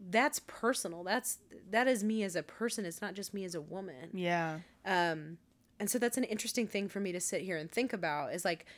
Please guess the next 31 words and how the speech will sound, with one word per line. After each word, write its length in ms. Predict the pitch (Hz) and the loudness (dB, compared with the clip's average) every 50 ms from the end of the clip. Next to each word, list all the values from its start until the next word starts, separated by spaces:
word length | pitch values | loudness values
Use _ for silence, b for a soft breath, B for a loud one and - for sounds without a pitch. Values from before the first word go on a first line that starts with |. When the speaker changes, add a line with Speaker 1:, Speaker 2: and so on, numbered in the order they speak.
| B B B B B | B B B B B
Speaker 1:
I 120 | B 220 202 | B 2 4
do 160 | 185 262 302 | 6 6 6
have 160 | 277 240 190 | 6 6 4
that 160 | 165 127 - | 2 0 0
pushback 480 | - 202 196 - - 175 165 170 175 - | -2 -6 -6 -4 -2 0 0 0 -2 -4
in 60 | 180 | -6
the 40 | 185 | -4
back 200 | 175 175 165 170 | -2 -2 -2 -2
of 60 | 180 170 | -2 -2
my 100 | 160 160 | -4 -2
brain, 380 | 165 185 202 220 220 214 202 | -2 0 0 2 2 2 0
but 100 | 185 196 | 0 -2
I'm 80 | 190 202 | -2 -2
still 260 | - - 254 233 202 | -2 0 0 0 0
learning 580 | 165 165 160 170 185 185 170 143 147 147 147 - | 0 -2 -2 -2 -2 -2 -4 -6 -8 -10 -12 -10
and 80 | 113 180 | -8 -6
I'm 100 | 180 185 | -4 -4
still, 540 | - - 208 196 190 180 180 175 170 170 - B B B B B B B B B B B B B B B B B B B B B B B B B B B | -2 0 2 4 4 4 4 2 0 -2 -6 B B B B B B B B B B B B B B B B B B B B B B B B B B B
I'm 80 | 226 | 2
still 180 | 214 - 277 277 | 4 4 4 4
figuring 380 | 233 - 254 202 220 202 185 180 | 6 6 4 4 4 2 2 2
things 220 | 196 196 196 180 | 0 0 2 6
out, 400 | 202 196 196 180 160 160 147 - _ - - 190 | 6 8 8 8 6 4 2 -2 _ -12 -8 -4
just 180 | 190 202 - | -2 -2 0
like 140 | - 190 - | 0 0 2
anybody, 680 | 190 208 226 233 175 151 156 160 160 156 151 156 160 - _ _ | 2 2 4 4 4 2 2 2 -2 -4 -4 -6 -8 -12 _ _
Speaker 2:
Yeah. 380 | - 240 240 226 190 175 170 165 | 4 6 8 8 8 8 6 6
Speaker 1:
you 60 | 160 | 4
know, 80 | 156 - | 2 0
is. 440 | - 190 185 165 160 165 170 165 170 - - | 4 6 8 8 8 6 4 2 0 -4 -4
And, 380 | 180 190 180 175 175 170 151 | -2 0 0 0 -2 -2 -4